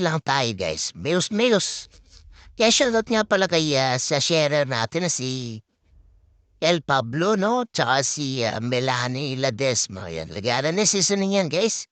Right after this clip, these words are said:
Shoutout po sa inyo. Ayan. Sa lahat ng mga mag-share nito, paki-share na lang, guys.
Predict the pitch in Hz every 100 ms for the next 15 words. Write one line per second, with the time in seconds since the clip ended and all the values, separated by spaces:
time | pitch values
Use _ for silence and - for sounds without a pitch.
0 | _ _ _ _ - 160 123 170 - 190
1 | 185 165 156 208 233 143 107 117 101 82
2 | - _ - 120 143 160 160 196 185 175
3 | 170 139 170 165 165 226 214 190 151 135
4 | 139 110 78 _ _ _ _ _ - 143
5 | 143 135 117 110 127 - -